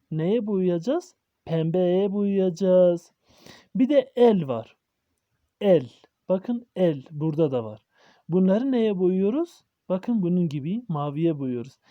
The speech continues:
Bir de sadece E sesi var. Bakalım E sesimiz sadece var mı? Evet, burada var, burada var, burada var. Bakın bunları da, bu laleleri de sarıya boyuyoruz. Sonra bir de büyük L, küçük E var.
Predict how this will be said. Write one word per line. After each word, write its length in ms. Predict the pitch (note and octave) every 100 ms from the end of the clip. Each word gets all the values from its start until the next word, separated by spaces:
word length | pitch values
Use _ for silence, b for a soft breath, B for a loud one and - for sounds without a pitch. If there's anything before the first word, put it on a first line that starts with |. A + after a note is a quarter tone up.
| b b -
Bir 100 | A#3
de 120 | A3
sadece 540 | - B3 A3+ G3 A3+
E 200 | A#3 B3
sesi 400 | A#3 D#3 - C3+
var. 220 | A#2 C3
Bakalım 440 | D#3 D#3 F#3 F#3 F3
E 160 | F3+ E3+
sesimiz 460 | - C#3+ D#3 E3
sadece 380 | - E3 D#3 D#3+
var 160 | F#3+ A3+
mı? 80 | F#3+
Evet, 400 | F3 F#3+ F3 -
burada 380 | D3 C#3 E3 E3
var, 280 | E3 D3 D3
burada 320 | C3 D3 E3
var, 240 | E3 C#3+
burada 280 | C#3 C#3 D#3
var. 160 | D#3 C#3
Bakın 340 | E3+ F#3+ F#3
bunları 440 | D3+ D3 C#3 F3
da, 200 | A3 C#4+ b b b b _
bu 180 | E3 F3
laleleri 520 | D#3+ D3+ C#3+ D#3 G3
de 180 | C#4+ D4+ _ _
sarıya 580 | - E3 C#3+ C#3+ E3+ G3+
boyuyoruz. 680 | A3+ G3+ D#3+ C3+ A#2 - _ _ b b b b
Sonra 300 | _ A#3+ B3
bir 80 | A#3
de 180 | A#3 D#3
büyük 420 | F3+ B3+ B3+ F3
L, 400 | E3 F#3+ C#4+ E4 - _ _ _
küçük 480 | F#3+ - A#3 -
E 220 | F3+ E3 C3
var. 180 | A#2+